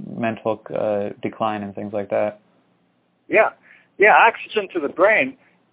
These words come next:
Speaker 2: is the number one goal of athletes and high-level thinkers. You try to be an athlete without having your,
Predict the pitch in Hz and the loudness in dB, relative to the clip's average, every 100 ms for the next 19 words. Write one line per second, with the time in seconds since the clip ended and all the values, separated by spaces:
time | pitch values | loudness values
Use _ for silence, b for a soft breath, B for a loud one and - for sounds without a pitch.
0 | _ _ _ 139 123 131 135 175 190 165 | _ _ _ -8 -8 -8 0 0 2 0
1 | 165 139 156 139 - 131 139 - 165 180 | 0 0 2 2 0 2 2 2 -2 -2
2 | 196 - - _ _ _ _ _ _ _ | -2 -10 -20 _ _ _ _ _ _ _
3 | _ _ _ 135 135 156 156 160 139 117 | _ _ _ -4 2 4 6 6 4 0
4 | 185 190 113 95 - - _ _ _ _ | 0 -2 -6 -16 -18 -20 _ _ _ _
5 | _ _ _ _ _ 147 - 175 156 151 | _ _ _ _ _ -16 0 2 2 -2
6 | 139 127 143 - 120 113 - 110 120 123 | -2 2 2 0 -4 -6 -6 2 4 4
7 | 131 123 117 110 110 | 4 0 -2 -4 -6